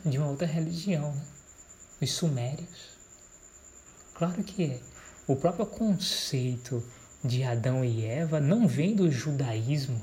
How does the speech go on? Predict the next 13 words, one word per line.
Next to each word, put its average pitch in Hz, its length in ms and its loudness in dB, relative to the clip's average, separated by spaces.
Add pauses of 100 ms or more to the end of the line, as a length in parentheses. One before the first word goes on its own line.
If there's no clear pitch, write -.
por 113 120 -4
exemplo, 110 280 -4
ou 156 120 2
do 175 80 2
cristianismo. 156 640 0 (800)
Esse 151 240 2
conceito 123 960 0 (540)
que - 80 0
existe 135 300 2
um 165 100 4
homem 160 160 4
chamado 147 540 2
Adão, 113 440 0